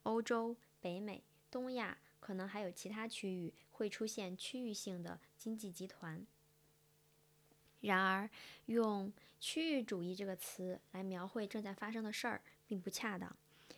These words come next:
区域是地理的，而不是政治的或文化的实体。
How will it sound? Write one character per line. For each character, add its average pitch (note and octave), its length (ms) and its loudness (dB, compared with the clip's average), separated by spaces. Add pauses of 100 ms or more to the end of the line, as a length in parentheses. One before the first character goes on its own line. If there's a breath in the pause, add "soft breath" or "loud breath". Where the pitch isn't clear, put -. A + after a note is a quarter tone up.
(180 loud breath)
区 D#4 320 6
域 C4+ 80 8
是 B3 160 4
地 C4+ 240 2
理 G3 160 -2
的， F#3 240 -6 (100)
而 G#3 120 0
不 G#3+ 100 -4
是 A3+ 160 0
政 B3 260 2
治 F#3+ 180 -4
的 F3 240 -6
或 G#3+ 200 -2
文 F3+ 240 0
化 A#3+ 160 -4
的 G3+ 80 -2
实 F3+ 220 -4
体。 - 260 -8